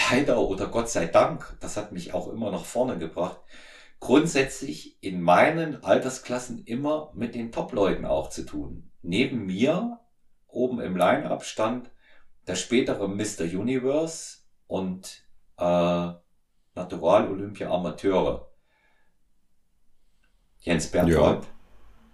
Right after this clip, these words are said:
Speaker 2: Mhm.
Speaker 1: der für viele ein Begriff ist, schon weil der Jens immer mit einer guten Konditionierung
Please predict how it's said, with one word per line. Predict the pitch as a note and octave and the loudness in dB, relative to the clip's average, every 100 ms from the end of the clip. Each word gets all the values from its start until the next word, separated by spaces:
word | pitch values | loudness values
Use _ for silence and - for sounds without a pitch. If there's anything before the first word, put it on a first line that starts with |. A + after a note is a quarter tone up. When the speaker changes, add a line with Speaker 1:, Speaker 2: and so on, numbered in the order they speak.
| - - - - _ _ | -20 -20 -20 -20 _ _
Speaker 2:
Mhm. | E2 C#2+ | 0 2
Speaker 1:
der | D2 | 2
für | - - | 0 -4
viele | - A2+ F2+ | -2 2 2
ein | F2 | 2
Begriff | E2+ - G2 | -2 -2 -6
ist, | - - - - - - - | -4 -8 -8 -16 -20 -20 -16
schon | - - G2 F#2+ - | -8 -2 -2 -2 2
weil | F2+ | 4
der | F2+ F2 | 4 0
Jens | F#2 G2 - | -2 -2 -6
immer | G2+ G#2 | -4 -2
mit | F#2+ - | -2 -4
einer | F2 | -6
guten | E2+ G#2 F2+ | -4 -6 -6
Konditionierung | E2+ - F#2+ - - D#2 E2 F#2+ - | -4 -4 -4 -6 -6 -2 0 0 -4